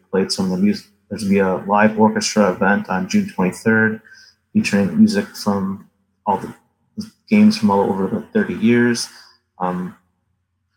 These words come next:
there's gonna be a special preview with Jeff Keighley's, uh, Summer Game Fest kickoff live on June tenth. Um, pretty much after that, they went to Sonic Colors Ultimate and Sonic Colors Rise of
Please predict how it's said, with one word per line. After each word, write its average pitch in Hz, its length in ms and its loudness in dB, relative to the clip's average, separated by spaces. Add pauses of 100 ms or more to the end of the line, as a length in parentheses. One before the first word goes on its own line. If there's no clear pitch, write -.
(320)
there's 104 160 0
gonna 101 100 0
be 101 60 0
a 95 40 -2
special 101 320 -4
preview 107 520 2
with 107 280 -4
Jeff 107 220 -2
Keighley's, 107 500 -2
uh, 98 360 -2 (160)
Summer 104 420 0
Game 104 300 0
Fest - 580 -4 (120)
kickoff 107 320 -4
live 107 260 2
on 98 160 -4
June 95 200 -6
tenth. 123 420 -2 (1040)
Um, 98 460 -4 (1000)
pretty 107 140 2
much 104 260 -2
after 104 240 -2
that, 120 320 0
they 104 160 -2
went 101 280 -4
to 101 200 -2
Sonic 104 300 -2
Colors 104 340 -2
Ultimate 107 440 -2
and 101 200 -6
Sonic 190 400 -4
Colors 95 480 -6
Rise 98 720 -4 (300)
of - 60 -20